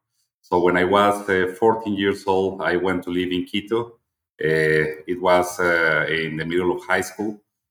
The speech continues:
So I have, uh, my first experience living abroad, uh, uh, going to move to Ecuador, and that was part of, uh, my journey. But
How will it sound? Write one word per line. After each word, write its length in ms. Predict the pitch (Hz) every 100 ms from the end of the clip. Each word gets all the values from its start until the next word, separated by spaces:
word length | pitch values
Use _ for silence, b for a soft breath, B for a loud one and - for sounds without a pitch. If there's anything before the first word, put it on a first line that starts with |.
| _
So 160 | - 85
I 100 | 82
have, 260 | 87 85
uh, 220 | 90 90 85
my 220 | 82 80
first 400 | - 92 90 92
experience 500 | - 98 92 90 90
living 260 | 92 90 87
abroad, 420 | 85 85 87 87 80
uh, 300 | 80 73 - _ _ _ _ -
uh, 280 | 76 76 73 76
going 260 | 87 90
to 140 | 87 85
move 240 | 82 80 -
to 240 | 85 82 87
Ecuador, 640 | 90 90 87 82 82 82
and 160 | 80 82
that 160 | 82
was 160 | 87 85
part 200 | - 85
of, 120 | 85 -
uh, 160 | 80 78
my 100 | 78
journey. 400 | 78 90 82 80
But 260 | 76 76